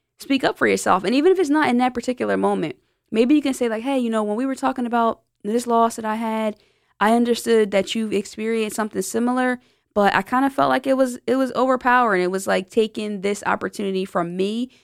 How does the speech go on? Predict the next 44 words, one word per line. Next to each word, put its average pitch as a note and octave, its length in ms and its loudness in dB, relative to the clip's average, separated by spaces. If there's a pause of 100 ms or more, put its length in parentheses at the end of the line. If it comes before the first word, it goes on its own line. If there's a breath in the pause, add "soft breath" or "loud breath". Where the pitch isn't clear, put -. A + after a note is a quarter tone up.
(120 soft breath)
to F#3+ 340 -2
sit - 260 0
in F3+ 180 -6
my F3+ 200 2
experience." C3+ 760 -10 (720)
And G3 220 4
I G#3+ 260 6
found A3 300 -2
that G3 100 0
to G3+ 100 -4
be F#3 140 0
a F3 80 0
little C4 220 -2
bit D4 280 -4 (280)
complicated B3+ 640 -2
because F#3 560 0 (1200)
I G3+ 100 4
think A3+ 260 -2
being A3 340 2
the G3+ 140 2
grief G3 400 -4
bully F#3 420 2
and F3+ 340 4
having G3 460 2
these F#3 220 2
experiences, G3+ 800 -2
and F3 120 0
so G#3 160 0
many G3 200 2
people G3 300 -4
rely F3+ 420 2
on G3 200 0
me F3+ 220 4
and E3+ 100 0
come G3+ 220 0
to A3 120 -4
me F#3+ 200 -2
to F3+ 140 -6
help F#3+ 260 0
them F3+ 220 -6
with F3 160 -4
grief F#3+ 260 -6
support G#3+ 560 -2
and E3+ 340 -2